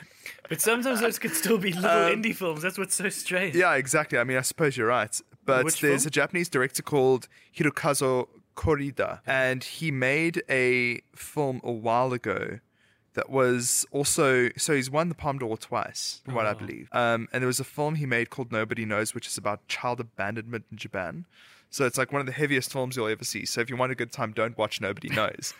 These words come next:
Speaker 2: <laughs>
Speaker 1: because it's about a mother that leaves her four, three,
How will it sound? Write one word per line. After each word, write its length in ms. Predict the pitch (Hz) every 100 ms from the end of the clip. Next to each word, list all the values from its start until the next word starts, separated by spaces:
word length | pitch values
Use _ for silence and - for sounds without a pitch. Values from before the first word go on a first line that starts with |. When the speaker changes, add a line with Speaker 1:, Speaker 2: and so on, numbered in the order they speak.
| 226
Speaker 2:
<laughs> 160 | - -
Speaker 1:
because 280 | 147 - 143
it's 160 | 151
about 340 | 151 135 127 131
a 60 |
mother 260 | 120 127 127
that 200 | 120 117
leaves 380 | 117 123 123 -
her 200 | 127 120 -
four, 380 | - 139 131 147 - _ _ -
three, 320 | 139 147